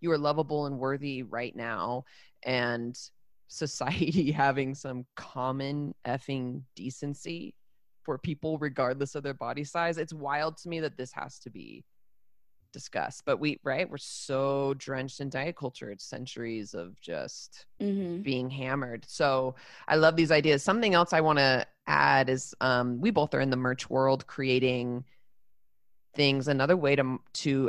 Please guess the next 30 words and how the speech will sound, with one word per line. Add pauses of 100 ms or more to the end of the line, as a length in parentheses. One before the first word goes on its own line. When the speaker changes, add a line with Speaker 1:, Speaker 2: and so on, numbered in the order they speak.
(100)
Speaker 1:
advocate
is
thinking
about
size, (500)
Speaker 2:
Mm-hmm. (200)
Speaker 1:
uh, (300)
right?
Like, (960)
what
size
clothing
can
we
carry,
and
how
much
does
it
cost
extra
to
carry
those
because
of
Speaker 2:
That's
the
problem.